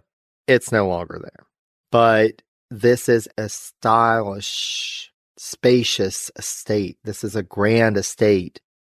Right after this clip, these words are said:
This really indicates just how much he's moving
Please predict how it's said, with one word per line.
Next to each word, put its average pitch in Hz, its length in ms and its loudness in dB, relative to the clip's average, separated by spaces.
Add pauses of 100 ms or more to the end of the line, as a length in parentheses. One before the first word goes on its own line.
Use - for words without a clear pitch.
(140)
This 113 200 -4
really 117 360 6
indicates 107 500 0
just - 220 -6
how 110 360 0
much 107 360 0
he's 110 480 -2
moving 101 560 0